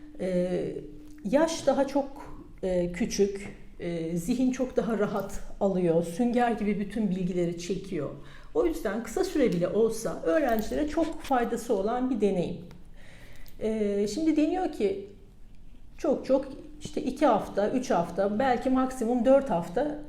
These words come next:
yaz okuluna gidilecek. Ne faydası var bu kadar kısa süreli bir eğitimin?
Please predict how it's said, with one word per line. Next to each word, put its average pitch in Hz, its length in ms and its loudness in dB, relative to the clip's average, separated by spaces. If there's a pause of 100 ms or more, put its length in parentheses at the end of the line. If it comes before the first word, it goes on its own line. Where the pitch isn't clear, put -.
yaz 254 200 2
okuluna 175 360 0
gidilecek. 143 600 -6 (200)
Ne 320 140 4
faydası 214 520 2
var 170 240 2
bu - 40 -12
kadar 175 300 -2 (160)
kısa - 240 2
süreli 175 360 -2
bir 233 100 0
eğitimin? 180 500 -2